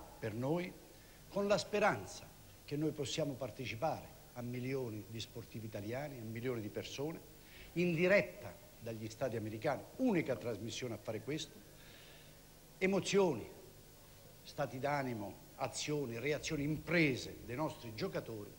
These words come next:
e di chi li guida, cioè di Arrigo Sacchi, l'allenatore. Sul finire della trasmissione scenderemo nei dettagli sulla nostra spedizione, che non teme, lasciatemelo dire, surrogati e imitazioni.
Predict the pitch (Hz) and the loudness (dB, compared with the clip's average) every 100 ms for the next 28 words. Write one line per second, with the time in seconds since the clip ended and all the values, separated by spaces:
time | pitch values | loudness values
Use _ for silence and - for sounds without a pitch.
0 | - 135 117 107 120 131 - - 143 113 | -10 -8 -8 -6 -6 -6 -10 -6 -4 -2
1 | 98 82 - 131 113 110 110 120 110 98 | -6 -6 -6 -4 -4 -6 -4 -6 -6 -6
2 | 107 - - 104 127 107 90 - - - | -8 -10 -14 -8 -6 -4 -8 -12 -16 -16
3 | - - - - - - - - - 175 | -18 -18 -18 -18 -16 -16 -18 -16 -6 -4
4 | 160 185 196 185 151 151 143 151 139 170 | -2 0 4 4 4 2 2 0 0 -2
5 | - 208 208 - - - - - - - | -2 0 0 -2 -12 -16 -18 -18 -18 -18
6 | - - - 185 180 190 196 185 180 - | -18 -8 0 4 4 6 6 6 2 0
7 | 156 156 156 - 175 165 151 147 - - | -2 0 0 0 0 2 0 -4 -6 -8
8 | 156 147 156 - 123 - 139 127 - 110 | -4 -2 -2 -4 -6 -4 -4 -4 -4 -6
9 | - - - - - - - - - - | -8 -14 -18 -18 -18 -18 -18 -18 -10 -4
10 | 143 139 113 151 131 120 - - - 113 | -2 -2 0 0 0 -4 -10 -14 -10 -6
11 | - 117 120 120 113 117 95 - 135 117 | -2 -2 -2 -4 -2 -4 -4 -4 -2 0
12 | 123 120 113 104 - 120 - 127 120 120 | 0 2 2 0 -6 -12 -6 -4 -2 -4
13 | 110 - | -6 -8